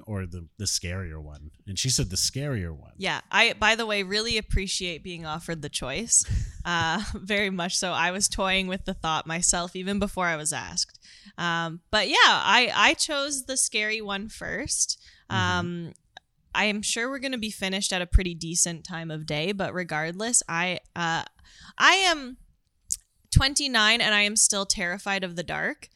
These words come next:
Speaker 2: I don't care what you say. There could
Speaker 1: No
Speaker 2: be
Speaker 1: shame. No shame in that.
Speaker 2: Thank you. There could be evil people or evil spirits
Speaker 1: Mm-hmm.
Speaker 2: or monsters
Speaker 1: Yeah.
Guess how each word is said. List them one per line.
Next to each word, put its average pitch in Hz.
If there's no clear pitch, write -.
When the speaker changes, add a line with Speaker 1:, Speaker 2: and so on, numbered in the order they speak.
Speaker 2:
I 190
don't 208
care 226
what 185
you 202
say. 190
There 208
could -
Speaker 1:
No 98
Speaker 2:
be -
Speaker 1:
shame. 101
No 95
shame 113
in 107
that. 90
Speaker 2:
Thank 247
you. 151
There 226
could 240
be 185
evil 214
people 262
or 214
evil 190
spirits -
Speaker 1:
Mm-hmm. 107
Speaker 2:
or 311
monsters 220
Speaker 1:
Yeah. 143